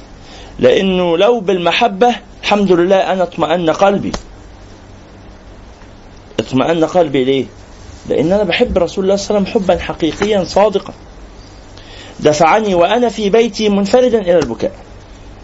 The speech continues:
فعلامة الحب البكاء. هذه العلامة الأولى، العلامة الشعورية.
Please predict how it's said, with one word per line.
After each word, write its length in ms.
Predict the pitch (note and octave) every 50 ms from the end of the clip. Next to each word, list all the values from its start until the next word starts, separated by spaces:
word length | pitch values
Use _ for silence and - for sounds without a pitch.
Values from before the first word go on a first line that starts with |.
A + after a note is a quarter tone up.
| - - - - - - - - - - - - - - - -
فعلامة 520 | - - B2 C3 - G3+ A3+ A#3 G#3+ G3 G3 F3
الحب 300 | D#3+ - A#3 G#3 F#3 F#3+
البكاء. 400 | D#3+ D3+ D#3 - - - - - - - - - - - - - - - - - - - - - - - - - - - - - - - - - - - - - - - - - - - - - - - - - - - - - - - - - - - - - - - - - - - - - - - - - - - - - - - - - - -
هذه 260 | - D3 D3+ D#3 E3
العلامة 420 | D3+ C#3 C#3 D#3 E3+ E3+ D#3+ D3+ D3
الأولى، 300 | C#3 - C3+ C3 A#2+ A2
العلامة 340 | G#2+ G2+ A2+ C#3+ D#3+ F3+ F3+
الشعورية. 640 | D#3+ - - - D3 C3 C3+ C3+ C#3 C#3 B2 A2 F2